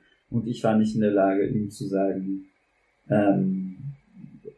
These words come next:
"Hier geht's lang, Junge, ich helfe dir weiter", was ich teilweise versucht habe,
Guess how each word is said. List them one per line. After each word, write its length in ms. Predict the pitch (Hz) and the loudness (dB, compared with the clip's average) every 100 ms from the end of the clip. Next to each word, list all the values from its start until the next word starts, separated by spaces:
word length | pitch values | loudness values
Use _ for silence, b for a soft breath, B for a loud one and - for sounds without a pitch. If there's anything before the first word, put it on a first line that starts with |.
| - | -20
"Hier 300 | - - 127 | -10 6 8
geht's 240 | 131 127 120 | 10 8 8
lang, 340 | 120 143 156 | 6 6 4
Junge, 220 | 156 151 | 4 4
ich 140 | 117 127 | 4 2
helfe 200 | 117 - | 2 4
dir 140 | 113 | 2
weiter", 420 | 101 123 - 139 | 4 2 2 2
was 220 | 107 107 | 2 -2
ich 160 | 110 - | -8 -6
teilweise 540 | - - 127 139 135 | 0 2 4 4 4
versucht 340 | 131 123 131 - | 0 -4 -6 -4
habe, 380 | 117 123 135 | -4 -2 -2